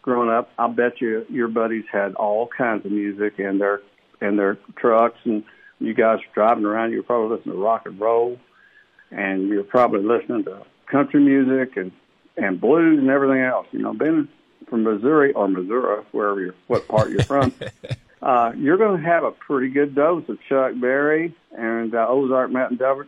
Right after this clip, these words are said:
Speaker 1: Daredevils too, you know.
Speaker 2: You bet, man. I love those references too. Little Johnny B. Goode, little Jackie Blue. Now, I suppose at some point we should talk a little bit more about your latest album. You came on my show. The least I could do is give you a plug. But tell me about the new album and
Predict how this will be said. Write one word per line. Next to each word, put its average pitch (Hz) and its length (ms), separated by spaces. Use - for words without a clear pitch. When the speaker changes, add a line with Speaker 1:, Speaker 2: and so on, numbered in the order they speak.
Speaker 1:
Daredevils 127 640
too, 185 300
you 87 160
know. 98 220
Speaker 2:
You 131 260
bet, 127 400
man. 110 220
I 123 40
love 135 220
those 135 180
references 131 520
too. 143 260
Little 170 160
Johnny 170 300
B. 147 100
Goode, 170 380
little 151 220
Jackie 151 400
Blue. 127 380
Now, 226 120
I - 40
suppose 180 420
at 165 140
some 190 180
point 151 280
we 175 120
should 180 300
talk 170 260
a 170 40
little 165 160
bit 151 180
more 156 240
about 143 300
your 139 100
latest 131 360
album. 127 480
You 147 100
came 156 240
on 147 160
my 143 60
show. 139 420
The 131 80
least 143 260
I 139 80
could 127 160
do 135 180
is 123 140
give 131 160
you 131 100
a 123 60
plug. 127 460
But 139 140
tell 202 160
me 196 120
about 156 240
the 156 80
new 147 180
album 139 340
and 113 220